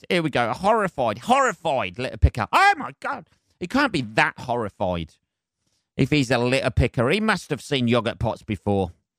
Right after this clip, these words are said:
Has made a desperate warning about plastic pollution after discovering a yogurt pot that is at least forty-four years old. Oh, Briggs with the maths there. Uh, the Yoplait container. Blame them. Campaign against Yoplait.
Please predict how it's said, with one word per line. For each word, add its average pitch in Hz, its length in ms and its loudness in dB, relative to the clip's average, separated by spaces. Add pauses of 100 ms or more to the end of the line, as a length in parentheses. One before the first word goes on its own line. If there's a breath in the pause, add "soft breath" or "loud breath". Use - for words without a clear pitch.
(260)
Has 131 140 0
made 165 240 2
a 139 40 0
desperate 170 640 -2
warning 135 520 0
about 110 320 -2
plastic - 540 -4
pollution 143 640 0 (120)
after 120 280 -2
discovering 123 640 0
a 110 40 2
yogurt 123 460 0
pot 107 280 -6
that 110 160 -2
is 104 140 -4
at 101 160 -6
least 139 460 -4
forty-four 139 480 2
years 131 300 0
old. 120 260 2
Oh, 202 300 2
Briggs 175 300 -8
with 123 120 -4
the 104 60 -4
maths 95 340 -10
there. 98 260 -8 (680 soft breath)
Uh, 139 240 4
the 160 220 0
Yoplait 190 840 -2
container. 147 720 -2 (680)
Blame 180 440 2
them. 95 360 -2 (420)
Campaign 160 600 0
against 160 400 -2
Yoplait. 147 420 0